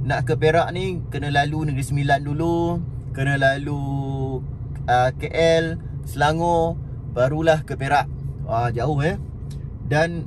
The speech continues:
sekarang ni kita orang tengah lapar lah. Ah, betul, Amy, eh, lapar, eh. Sebab kita nak singgah mana-mana tak berani sebab kes tengah tinggi, lebih-lebih kat kawasan-kawasan Selangor ni. Jadi, kita kena tahan perut,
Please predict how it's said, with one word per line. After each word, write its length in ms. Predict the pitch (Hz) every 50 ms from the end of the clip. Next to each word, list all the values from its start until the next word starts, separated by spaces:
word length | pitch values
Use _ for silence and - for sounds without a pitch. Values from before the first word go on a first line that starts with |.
| -
sekarang 400 | - - - 143 147 156 160 165
ni 80 | 180 170
kita 160 | - 160 156
orang 80 | 143 143
tengah 100 | 143 139 139
lapar 160 | - 170 165
lah. 160 | 180 175 156 - - - - - - - - - -
Ah, 200 | - 127 127 127 127
betul, 240 | 123 139 170 175
Amy, 160 | 175 175 175 190
eh, 80 | 202
lapar, 320 | 190 165 - - 175 165 165 185
eh. 80 | 208 220 - - - - - - - - -
Sebab 280 | - 123 143 160 156 -
kita 240 | - - - 160 160
nak 120 | - 131
singgah 280 | 139 156 160 165 165 156
mana-mana 480 | 151 151 156 151 151 170 180 185 180
tak 160 | - - - 135
berani 520 | 139 139 139 147 156 170 180 180 175 - -
sebab 320 | - 139 143 139 - 117
kes 240 | - - 165 147 - -
tengah 200 | 131 135 139 139
tinggi, 480 | - 139 139 131 143 156 165 190 226 - - - - - - - - - -
lebih-lebih 400 | 127 127 131 143 143 151 165 156
kat 60 | 123 -
kawasan-kawasan 720 | 131 139 131 139 127 127 139 - 139 139 139 127 - -
Selangor 480 | - - 127 131 143 143 135 131 127 135
ni. 160 | 156 185 214 - - - - - - - - - - -
Jadi, 400 | 127 135 139 160 170 170 160 135
kita 640 | - - 143 147 143 143 151 156 156 156 156 151 147
kena 240 | 139 143 143 143 143
tahan 320 | - 139 147 151 151 143
perut, 320 | 151 147 156 160 175 180